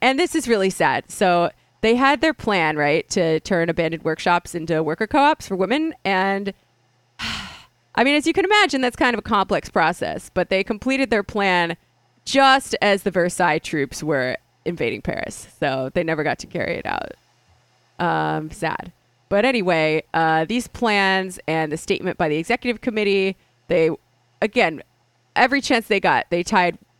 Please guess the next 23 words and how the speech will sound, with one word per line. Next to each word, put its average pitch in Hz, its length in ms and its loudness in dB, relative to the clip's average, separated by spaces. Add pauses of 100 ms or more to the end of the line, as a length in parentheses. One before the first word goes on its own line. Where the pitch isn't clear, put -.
women's 196 380 0
economic 175 540 -2
needs 151 400 -6
to 165 240 -2
the 165 80 -4
defense 156 400 -4
of 143 80 -10
the 139 60 -8
commune 151 680 -2 (340)
and 156 340 0
the 170 60 -2
revolution 185 460 0
more 180 160 -2
generally. 175 680 0
And 165 420 -2 (440)
one 339 220 2 (100)
reason 381 360 0
they 226 120 0
cited 220 380 0
for 180 100 -2
this, 143 260 -2
interestingly, 151 760 -4 (400)
um, 156 500 -2